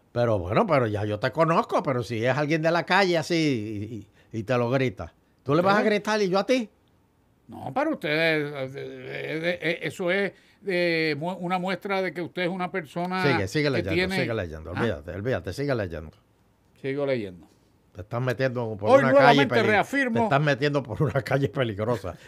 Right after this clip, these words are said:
Speaker 1: y te voy a dejar ir. <laughs>
Speaker 2: Reafirmo en forma escrita: los quiero. Y estoy escribiendo desde Big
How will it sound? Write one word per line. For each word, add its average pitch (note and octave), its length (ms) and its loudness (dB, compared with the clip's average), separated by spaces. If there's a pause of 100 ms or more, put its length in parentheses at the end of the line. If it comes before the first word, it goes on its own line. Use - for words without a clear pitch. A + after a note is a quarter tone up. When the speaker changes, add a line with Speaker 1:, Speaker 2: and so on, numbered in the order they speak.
Speaker 1:
y A#2 80 -4
te - 120 -2
voy A#2 160 4
a C3 40 4
dejar C3+ 340 6
ir. B2+ 300 -2 (100)
<laughs> - 1900 -12
Speaker 2:
Reafirmo G#3+ 960 4
en G3 180 0
forma C4+ 300 2
escrita: A3 480 2
los G#3 220 0
quiero. A#3+ 500 6 (760)
Y F#3+ 180 4
estoy B3 380 4
escribiendo B3+ 600 4
desde G#3 280 4
Big G3 340 -2